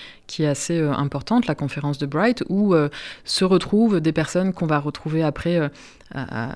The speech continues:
dans l'école de Palo Alto, des, des gens qui travaillent sur, euh, sur la communication, sur les langues, sur tout un tas de choses autour de la question du langage, en fait. Donc, la sociolinguistique,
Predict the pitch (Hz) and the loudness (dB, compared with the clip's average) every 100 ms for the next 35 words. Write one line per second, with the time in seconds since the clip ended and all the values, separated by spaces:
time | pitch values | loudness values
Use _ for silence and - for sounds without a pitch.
0 | - - 151 147 160 156 156 151 156 156 | -8 -4 -2 0 0 0 2 2 2 2
1 | 190 214 214 196 156 147 151 156 165 - | 2 4 4 4 2 0 -2 -4 -6 -4
2 | 156 160 - 160 151 139 - - - - | -2 -2 -2 -4 -2 -2 -6 -14 -12 -2
3 | 160 139 160 165 160 170 - 202 196 196 | 0 2 4 4 4 2 2 2 2 0
4 | 190 - 156 151 156 170 180 170 143 - | 0 -2 0 2 2 0 0 -2 -4 -6
5 | - - 220 180 220 214 - - 240 233 | -4 2 4 4 4 2 0 4 4 6
6 | 247 240 190 196 196 170 170 165 175 156 | 4 2 2 2 2 2 -2 -4 -6 -4
7 | 143 135 123 - - - - - - - | -4 -6 -8 -10 -12 -16 -16 -14 -12 -14
8 | - - 175 165 - - 185 254 262 - | -12 2 2 2 -4 2 6 6 6 4
9 | 208 180 165 160 - 269 285 | 4 4 2 -2 0 0 0